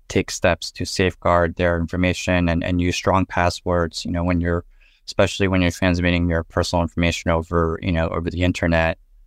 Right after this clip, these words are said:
um, and, you know, to, uh, ensure that, or try to, uh, you know, take steps to ensure that, you know, hackers don't,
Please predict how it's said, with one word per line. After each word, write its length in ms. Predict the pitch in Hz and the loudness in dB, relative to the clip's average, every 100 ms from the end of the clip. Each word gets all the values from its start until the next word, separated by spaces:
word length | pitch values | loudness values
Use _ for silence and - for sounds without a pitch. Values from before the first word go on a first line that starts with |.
| _ _ | _ _
um, 500 | 95 85 82 80 78 - _ - _ _ _ _ - | -2 2 2 0 -2 -8 _ -20 _ _ _ _ -6
and, 500 | 92 87 82 80 - - _ _ - - - - - | 0 2 2 0 -4 -18 _ _ -20 -20 -20 -20 -10
you 100 | - | -2
know, 180 | 90 82 - | 0 0 -2
to, 340 | - 85 82 87 | -2 0 2 2
uh, 140 | 87 92 | 0 2
ensure 360 | 85 - 85 | 0 2 2
that, 220 | 82 82 | 2 0
or 100 | 92 | -2
try 180 | 85 107 | 0 0
to, 260 | 101 90 107 | 0 -2 -2
uh, 100 | 87 - | -4 -4
you 100 | 95 | -6
know, 40 | |
take 220 | 82 - | -4 -6
steps 320 | - 90 - - | 0 0 0 -6
to 240 | - 85 | -2 0
ensure 360 | 82 - 85 82 | 0 0 0 2
that, 220 | 80 85 | 0 0
you 80 | 82 | -4
know, 60 | |
hackers 420 | 82 87 - 85 - | -2 -4 -2 -4 -2
don't, 220 | 85 | -4